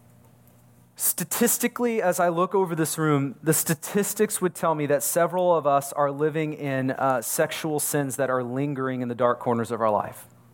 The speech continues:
Statistically, that's what it would tell me.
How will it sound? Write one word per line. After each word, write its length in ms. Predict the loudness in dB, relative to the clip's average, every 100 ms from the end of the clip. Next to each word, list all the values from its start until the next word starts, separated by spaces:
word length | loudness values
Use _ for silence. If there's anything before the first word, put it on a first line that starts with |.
| -20 -20 _ -14
Statistically, 1000 | -10 -8 -4 -2 -2 -2 0 2 2 0 -6 -6
that's 240 | -2 -2 0
what 120 | 0
it 80 | 0
would 100 | -2
tell 180 | -2
me. 140 | -2